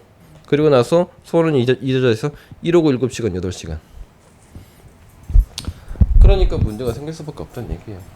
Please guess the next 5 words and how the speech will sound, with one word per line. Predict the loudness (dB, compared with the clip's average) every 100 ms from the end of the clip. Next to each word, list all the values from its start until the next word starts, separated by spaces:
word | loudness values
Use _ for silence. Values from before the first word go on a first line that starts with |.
| -10
왜? | -4 -4 2 0 2
이러놓고서는 | 2 4 4 4 6 6 4 2 -4 -10 -12
이따가 | -2 0 2 0
쉬는 | 0 0
시간대 | 0 0 -2 0 -2 -4